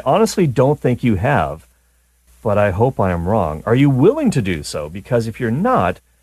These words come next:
you have zero place to make the claims you are making. I was a Protestant until I was thirty-one years old."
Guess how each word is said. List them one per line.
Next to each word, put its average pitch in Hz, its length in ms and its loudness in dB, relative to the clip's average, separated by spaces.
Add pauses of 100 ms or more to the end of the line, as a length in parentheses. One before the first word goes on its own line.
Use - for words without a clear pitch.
(400)
you 127 100 0
have 123 200 2
zero 165 480 0
place 113 580 -2 (540)
to 123 120 0
make 117 440 2
the 175 80 0
claims 95 520 -2
you 113 100 -2
are 110 60 0
making. 110 460 -2
I 147 140 -2
was 202 160 2
a 151 40 0
Protestant 196 640 -2
until 120 280 0
I 131 80 2
was 113 160 -2
thirty-one 180 500 0
years 165 240 -2
old." 143 320 0